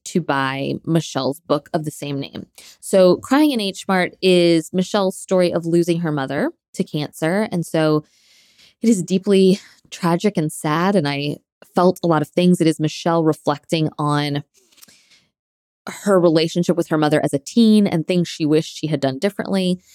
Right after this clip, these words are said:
It is also about Michelle Zauner's reckoning with her heritage. So the book is a lot about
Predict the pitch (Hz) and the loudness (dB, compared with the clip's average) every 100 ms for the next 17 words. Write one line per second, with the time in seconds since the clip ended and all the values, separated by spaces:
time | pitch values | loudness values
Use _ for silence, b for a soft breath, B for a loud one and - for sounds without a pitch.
0 | B B B 285 262 202 214 - 226 214 | B B B 2 2 0 0 2 2 2
1 | 208 190 180 180 - - 185 - 180 180 | 0 0 0 0 -2 0 0 0 0 0
2 | 180 175 170 165 - 151 156 170 160 156 | 0 0 0 0 -2 -4 0 0 2 2
3 | 156 156 - 170 - 196 - 240 214 180 | 0 -2 0 0 0 -2 0 2 2 -2
4 | - - - - b b b - 190 175 | -10 -10 -12 -18 b b b 2 6 8
5 | 165 - - - 180 180 185 - - - | 6 4 -2 -2 0 2 0 0 -14 -2
6 | 196 180 160 160 160 170 156 156 147 147 | 0 2 2 2 2 0 0 0 0 -4
7 | - | -10